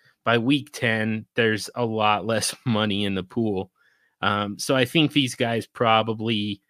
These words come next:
they, they get kinda cheaper as the year goes on, but, um, we're, we're gonna, we're gonna approach 'em as if somebody out there has the stacks to actually, uh, really price and force these guys. So,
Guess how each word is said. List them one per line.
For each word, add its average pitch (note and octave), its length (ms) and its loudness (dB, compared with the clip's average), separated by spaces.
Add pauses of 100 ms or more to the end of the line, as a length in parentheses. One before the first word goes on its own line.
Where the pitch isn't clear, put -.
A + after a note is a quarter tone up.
(300)
they, B2 260 4
they B2+ 200 2
get C3+ 240 4
kinda B2 240 2
cheaper G#2+ 500 -2
as G2 160 -4
the G2 100 -6
year G2 200 -4
goes F#2 240 -6
on, A2+ 280 -2
but, F2+ 280 -6 (480)
um, F#2 340 -6
we're, G#2+ 480 0
we're A#2+ 180 -2
gonna, G2+ 460 -2 (180)
we're C3 120 2
gonna C3 240 4
approach B2 440 0
'em A2 200 0
as G#2 180 -4
if G#2+ 240 0
somebody C#3 580 2
out A2 220 2
there G#2 240 0
has G#2 540 -4
the G#2+ 100 -6
stacks F#2+ 600 -4
to G2+ 80 0
actually, F2+ 640 -2 (600)
uh, F#2 260 -2
really A2 360 0
price G2+ 380 -2
and F2+ 120 -8
force F2 360 -12
these E2+ 280 -12
guys. - 540 -18 (1900)
So, A2 580 2